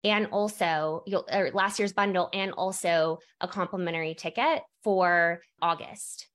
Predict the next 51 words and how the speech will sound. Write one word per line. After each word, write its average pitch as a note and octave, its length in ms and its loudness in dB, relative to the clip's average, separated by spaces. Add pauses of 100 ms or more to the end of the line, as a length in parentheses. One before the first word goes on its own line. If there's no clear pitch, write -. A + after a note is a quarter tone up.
(120)
Okay. G3 400 0 (360)
And, D4 640 4 (240)
right, A#3 300 4
what A#3+ 140 4
we're B3 100 2
doing C4+ 300 0
is A#3 100 -2
we A3 140 -4
have A3+ 160 0
a G#3+ 100 0
five G3 240 0
hundred G3+ 200 -4
dollars F3 300 -2
special. - 720 -8
Okay. F#3 240 2
So G3 460 4 (240)
if A3 160 0
you A#3 100 0
join A#3 300 4
by D4 160 2
Monday A3 480 2
night, G3+ 460 -4
so - 120 0
let's A3 240 2
say B3+ 80 2
you B3+ 160 2
like, G#3+ 180 2
"I A#3+ 120 0
don't C#4 120 0
wanna C#4+ 200 0
make B3 200 -2
thirty G3+ 220 -4
K G#3 140 -8
in F#3+ 140 -2
thirty F3 280 -4
days, F3 340 -4 (720)
but C4 120 4
I B3+ 80 2
do C4+ 160 2
need D#4 140 2
to D4+ 100 2
wait G#3 160 4
a G#3 80 0
couple F#3+ 260 -2
days." E3+ 420 -4 (240)
Don't C4 480 6
wait C4+ 360 4
past A#3 400 -2
Monday G#3+ 340 2
night. E3+ 320 -2 (260)
Okay. G3+ 320 0